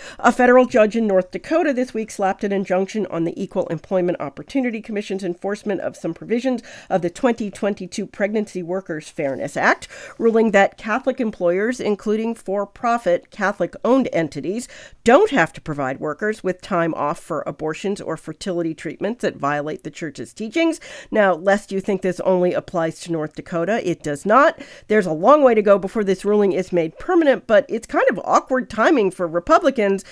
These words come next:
when they're trying to convince voters of their strong support of I V F. And yet here we have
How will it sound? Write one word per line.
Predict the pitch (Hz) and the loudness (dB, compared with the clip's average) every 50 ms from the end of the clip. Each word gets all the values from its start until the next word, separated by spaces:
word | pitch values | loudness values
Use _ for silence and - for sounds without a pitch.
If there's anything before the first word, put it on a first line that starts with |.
| - - - - | -20 -16 -6 0
when | 196 190 | 2 6
they're | 233 254 294 359 | 8 8 8 8
trying | 339 - 349 285 269 269 | 4 2 4 4 4 4
to | 247 | 2
convince | - 269 220 190 233 247 240 - | 0 -2 -2 0 0 0 0 0
voters | - 208 220 214 214 208 196 202 208 | 0 0 0 2 2 0 0 -2 -4
of | - 175 180 | -4 -4 0
their | 185 185 190 | 0 0 0
strong | 185 - - - 185 202 220 226 233 220 | -2 -4 -2 4 6 6 6 6 4 0
support | - 208 - - 226 214 202 - | -4 -8 -4 -2 0 0 0 0
of | - - 170 165 - - | 0 0 0 0 0 2
I | 185 190 202 | 4 4 4
V | 180 185 190 202 254 | 2 2 2 6 6
F. | 349 339 143 - - - - - - - - - | 6 6 6 2 0 -6 -12 -18 -20 -20 -14 -4
And | - 196 196 190 190 196 | 0 2 4 4 4 4
yet | 190 208 208 202 - 190 | 4 4 4 4 2 -2
here | - 220 208 202 | -4 -2 -2 -2
we | 190 202 214 247 | 0 0 2 2
have | 196 185 180 175 180 180 185 | 4 4 4 4 2 2 -2